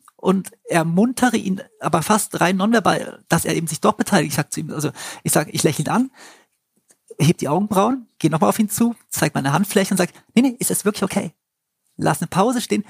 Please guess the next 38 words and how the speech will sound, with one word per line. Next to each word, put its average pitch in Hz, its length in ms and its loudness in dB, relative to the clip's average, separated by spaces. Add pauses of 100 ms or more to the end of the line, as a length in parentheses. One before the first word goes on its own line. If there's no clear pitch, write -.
(140)
und 196 180 0
dann 277 160 4
klickt's - 460 0
und 202 160 0
dann 226 120 2
kommt's. 151 360 -4 (280)
Und 185 60 0
jetzt 233 120 0
kommt 247 100 0
was 233 80 2
extrem - 500 0
Spannendes. - 580 -4 (640)
Jetzt, - 520 0 (420)
ich - 160 2
mache 254 120 4
mich 254 80 4
natürlich 226 200 -2
verletzlich, - 540 -2
weil - 80 -8
ich - 120 -8
ziehe 208 140 0
meinen 185 140 2
Unterricht 208 360 -4
nicht 185 280 2
durch, 285 240 2 (240)
ich - 200 -10
zeige 190 220 2
aber 208 80 2
der 190 60 2
Gruppe, - 260 -2
ich - 220 -8
gehe 190 120 0
jetzt 180 160 0
genau 185 300 2
auf 208 240 -4
eure 170 240 0
Probleme 196 480 0
ein, 214 220 -2